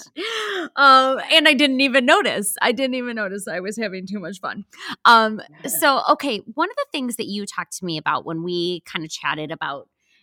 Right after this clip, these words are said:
Speaker 2: you know, your story and how you ended up becoming a coach. And it sounds like, you know, you're, <laughs> you're like, you were like me when you found the faster way and you were like, "I wanna just tell all,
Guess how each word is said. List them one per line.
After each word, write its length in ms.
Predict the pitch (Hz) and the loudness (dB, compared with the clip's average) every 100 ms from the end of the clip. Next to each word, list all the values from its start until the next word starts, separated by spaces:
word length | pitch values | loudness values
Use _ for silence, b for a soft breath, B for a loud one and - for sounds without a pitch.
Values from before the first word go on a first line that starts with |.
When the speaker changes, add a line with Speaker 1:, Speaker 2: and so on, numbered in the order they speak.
| - | -10
Speaker 2:
you 80 | 170 | -8
know, 80 | |
your 160 | 147 156 | -6 -6
story 680 | - 294 277 262 254 247 240 - | -6 -6 -4 -4 -4 -4 -6 -8
and 100 | 170 | -8
how 120 | 165 | -8
you 180 | 151 139 233 | -8 -8 -6
ended 320 | 254 294 - | -6 -6 -6
up 180 | 214 - - | -6 -6 -12
becoming 420 | 185 - 175 165 | -12 -10 -8 -8
a 60 | 151 | -8
coach. 460 | - 143 113 - - | -8 -8 -8 -12 -10
And 100 | 220 | -8
it 100 | 220 | -6
sounds 220 | 285 302 | -8 -8
like, 200 | 392 - | -12 -12
you 80 | 214 | -10
know, 100 | 185 | -8
you're, 400 | 180 214 226 - _ - | -4 -2 -2 -6 _ -20
<laughs> 220 | 220 - | -18 -8
you're 240 | 269 294 | -4 -2
like, 260 | 285 285 - | 0 0 -2
you 200 | 226 311 | -6 -2
were 160 | 392 403 | -2 0
like 240 | 330 - | -4 -4
me 240 | 247 220 | -2 -2
when 120 | 208 202 | -2 -4
you 80 | |
found 240 | - 190 185 | -4 -4 -4
the 60 | |
faster 360 | 185 165 165 175 | -6 -8 -8 -8
way 120 | 156 | -8
and 100 | 156 | -8
you 80 | 160 | -10
were 80 | 143 | -8
like, 220 | 139 127 - | -8 -6 -6
"I 100 | 180 | -4
wanna 300 | 165 160 147 | -4 -6 -8
just 320 | 175 - - | -10 -10 -2
tell 240 | 170 156 | -2 0
all, 400 | - 160 156 139 | -4 -4 -6 -6